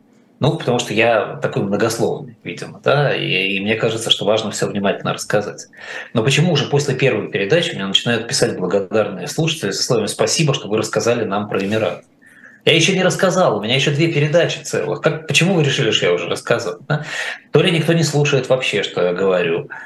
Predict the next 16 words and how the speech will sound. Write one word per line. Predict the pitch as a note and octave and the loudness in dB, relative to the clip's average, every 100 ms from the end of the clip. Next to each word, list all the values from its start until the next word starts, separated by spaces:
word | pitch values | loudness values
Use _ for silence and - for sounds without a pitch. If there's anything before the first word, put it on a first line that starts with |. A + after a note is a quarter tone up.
| - _ | -18 _
а | - G2+ | 0 2
то | C3+ | 4
ли | C#3+ | 4
что, | C#3+ - F#2+ | 2 0 2
я | F2+ G#2+ | 2 2
не | C3 | 0
знаю. | B2+ F#2 F2 | -2 0 0
Но | F#2 | 0
вот | C3 | 0
какой-то | C3+ D#3 D#3 | 0 0 0
такой | C3+ A#2+ | -2 -2
странный | - B2 B2+ C3+ | 0 0 0 -2
эффект. | C3+ A2+ - A2+ | -2 -6 -6 -2
В | |
общем, | A2+ A#2 | 0 2
я, | C3 D#3+ D#3+ | 4 2 0